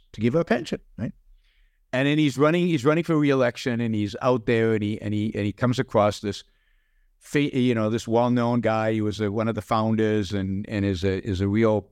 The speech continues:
moral, you know, figure in, in, this is in Tennessee. And, and he says, "Uh, I assume you're gonna vote for me in it."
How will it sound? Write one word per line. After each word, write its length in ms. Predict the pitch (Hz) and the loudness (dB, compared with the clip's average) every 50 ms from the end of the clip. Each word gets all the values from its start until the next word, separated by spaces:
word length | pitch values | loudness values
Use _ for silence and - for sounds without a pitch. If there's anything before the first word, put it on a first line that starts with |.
| _ | _
moral, 500 | 92 104 104 101 104 101 101 101 101 95 - _ - _ _ _ _ - _ _ | 0 2 2 4 4 2 2 0 0 -4 -6 _ -20 _ _ _ _ -20 _ _
you 100 | 104 98 | -2 0
know, 280 | 95 92 92 87 85 - _ _ _ _ _ _ _ _ _ | 2 2 0 0 -2 -6 _ _ _ _ _ _ _ _ _
figure 480 | - 165 139 120 127 117 110 104 104 107 | 0 2 4 6 6 6 6 6 4 2
in, 360 | - - 110 104 101 98 104 | 2 2 2 2 4 2 0
in, 260 | 98 - 104 101 101 | 0 0 0 0 0
this 160 | 101 95 - 101 | 0 -2 -4 -4
is 120 | 92 - | -4 -4
in 80 | 95 82 | -4 -2
Tennessee. 580 | - 113 101 95 92 - - 123 120 107 98 | -2 -2 0 0 -2 -2 0 0 2 2 0
And, 100 | 90 85 - _ _ _ _ _ _ _ _ _ _ _ _ _ _ _ _ - | -2 -4 -10 _ _ _ _ _ _ _ _ _ _ _ _ _ _ _ _ -2
and 80 | 107 | 0
he 60 | 107 104 | 0 0
says, 260 | - 139 131 113 120 | 2 0 2 4 4
"Uh, 100 | 120 113 - - - - | 2 2 0 -4 -6 -4
I 100 | 101 92 | -4 -4
assume 300 | 98 - - 160 165 165 | -2 -4 -2 0 0 2
you're 140 | 160 151 156 | 2 2 2
gonna 60 | 151 | 2
vote 180 | 123 180 226 | 2 0 0
for 140 | 220 - 220 | 2 0 0
me 180 | 208 202 185 165 | 2 2 2 2
in 100 | 147 139 | 2 0
it." 200 | 175 190 - | -2 -4 -6